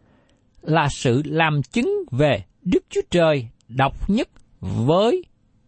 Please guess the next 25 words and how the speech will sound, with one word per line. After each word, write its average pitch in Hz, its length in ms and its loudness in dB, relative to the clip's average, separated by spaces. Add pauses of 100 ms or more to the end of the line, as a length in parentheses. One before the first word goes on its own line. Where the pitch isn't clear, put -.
(160)
thế 208 140 2
giới 233 300 0
đa 214 380 2
thần 135 220 -2 (380)
qua 180 240 2
việc 117 220 -4
thờ 139 320 0
phượng 104 360 -2
Đức 233 160 -4
Chúa 302 160 -2
Trời 101 220 0
hằng 87 240 -6
sống 220 300 -2
chân 190 160 0
thật. - 140 -4 (1040)
Chính 294 220 0
sự 131 220 -2
vinh 220 240 0
hiển 170 280 0
này 143 200 -2 (280)
đã 123 140 0
đem 196 340 2
nữ 139 180 0
hoàng 120 220 -2
Sê-ba 185 600 0